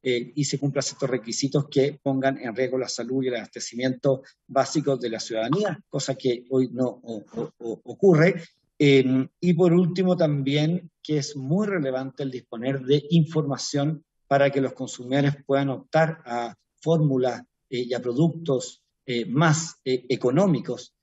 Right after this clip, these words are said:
eh, algunos que son mucho más eficientes e incluso, eh, tienen, eh, atributos higiénicos distintos a los que están tradicionalmente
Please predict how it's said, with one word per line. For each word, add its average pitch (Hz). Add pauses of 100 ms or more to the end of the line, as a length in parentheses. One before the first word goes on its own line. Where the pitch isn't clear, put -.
(220)
eh, 127
algunos 147
que 147
son 131
mucho 143
más 135
eficientes 151
e 135
incluso, 139 (240)
eh, 120
tienen, 135
eh, 123
atributos 120
higiénicos 131
distintos 139
a 135
los 135
que -
están 131
tradicionalmente 120